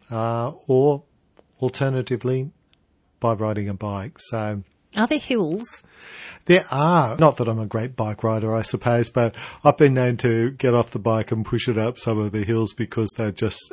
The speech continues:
Speaker 1: that, um, that steep. But you've got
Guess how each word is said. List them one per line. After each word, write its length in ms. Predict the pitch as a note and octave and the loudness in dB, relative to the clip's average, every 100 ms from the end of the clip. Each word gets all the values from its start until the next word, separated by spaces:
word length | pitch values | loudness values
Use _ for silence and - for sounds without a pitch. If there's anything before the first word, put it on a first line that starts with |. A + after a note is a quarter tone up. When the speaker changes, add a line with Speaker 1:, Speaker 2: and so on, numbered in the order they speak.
| - | -12
Speaker 1:
that, 500 | A2 A#2 A2 - - | -8 -6 -6 -8 -6
um, 500 | A2 G#2 G#2 C#3+ C#3 | -4 -2 -4 -6 -8
that 220 | B2+ A#2+ A#2 | -4 -2 -2
steep. 500 | - A#2 G#2+ G#2 - - - - - - | -4 -2 0 -4 -10 -16 -14 -14 -16 -6
But 280 | C#3 B2+ D#3+ _ - | 0 0 -2 _ 0
you've 240 | D#3+ C3+ | 4 4
got 300 | - D3 D3 | 4 2 2